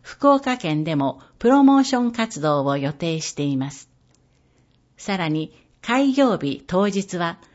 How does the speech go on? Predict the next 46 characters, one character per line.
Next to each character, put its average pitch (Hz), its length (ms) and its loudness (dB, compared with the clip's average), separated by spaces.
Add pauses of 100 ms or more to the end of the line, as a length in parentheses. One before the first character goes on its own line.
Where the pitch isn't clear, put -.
(260)
各 269 300 -4
地 208 220 -4
域 147 200 -8
で 147 260 -2 (120)
開 226 280 -2
業 233 160 2
イ 226 100 0
ベ 202 140 0
ン 180 80 -4
ト 151 160 -4
が 156 240 -2
行 160 180 -8
わ 214 260 -2
れ 202 140 -2
る 175 80 -6
と 147 160 -4
と 151 160 -2
も 175 100 -2
に、 143 260 -4 (320)
長 247 260 -2
崎 277 240 -4
市 165 180 -4
上 180 220 0
空 170 300 -4
を 156 260 -2 (140)
ブ 160 120 2
ル 285 100 4
ー 302 160 2
イ 285 160 4
ン 269 80 6
パ 160 140 -2
ル 151 100 -4
ス 151 180 -10
が 139 200 -4 (200)
展 262 260 4
示 254 200 0
飛 - 140 -18
行 202 320 2
予 156 160 -4
定 160 300 -4
で 139 160 -4
す。 - 200 -18 (680)
お 196 100 -2
近 226 300 -6
く 220 160 -4
で 202 240 0